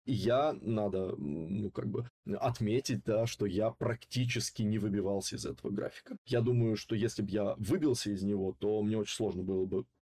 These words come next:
реализовать запланированное, скажем так. Это забавно, <laughs> у нас, наверное, это не влезет в тайминг подкаста, но вообще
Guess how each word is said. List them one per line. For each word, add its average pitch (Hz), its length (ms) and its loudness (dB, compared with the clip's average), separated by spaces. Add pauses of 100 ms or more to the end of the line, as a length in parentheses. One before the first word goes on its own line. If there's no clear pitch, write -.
(100)
реализовать 113 520 2
запланированное, 101 680 -2 (120)
скажем 101 380 -6
так. - 140 -10 (260)
Это 131 180 2
забавно, 131 640 2
<laughs> 104 220 -2
у 131 60 0 (180)
нас, 120 220 -2 (220)
наверное, 113 440 2
это 113 100 -2
не 135 120 4
влезет 131 360 2
в - 40 -12
тайминг 127 340 2
подкаста, 123 500 0
но 110 280 0
вообще 113 300 0